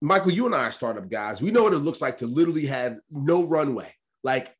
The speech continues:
you're down to the last two weeks of pay in the bank.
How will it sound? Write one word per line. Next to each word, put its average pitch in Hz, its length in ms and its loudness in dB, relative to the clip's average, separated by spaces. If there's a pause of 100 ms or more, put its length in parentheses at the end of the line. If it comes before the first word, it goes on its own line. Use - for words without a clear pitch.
you're 156 160 2
down 175 260 0
to 135 100 -8
the 127 60 -2
last 151 540 -2
two 185 160 -6
weeks 160 320 -8
of 120 140 -8
pay 104 400 -2 (240)
in 160 160 0
the 135 100 2
bank. 113 320 -2